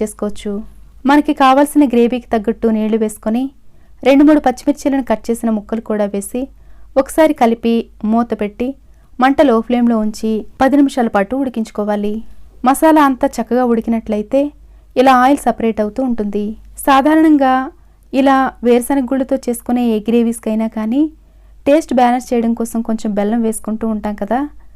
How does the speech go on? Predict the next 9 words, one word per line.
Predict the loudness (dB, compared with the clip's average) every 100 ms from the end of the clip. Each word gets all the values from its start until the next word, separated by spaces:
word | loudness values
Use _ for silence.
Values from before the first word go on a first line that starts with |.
| -20 -20 -20 0
కానీ | 4 6 6 2 -4 0
బీరకాయకి | 2 2 2 0 2 0
already | 0 -2 -4
కొంచెం | -6 -6 -4
తీపి | -4 -2 -4
ఉంటుంది | -2 -4 -4
కాబట్టి | -4 -6 -6 -6 -8 -14 -18 -8 0
బెల్లం | 2 2 0
వేసే | -2 -4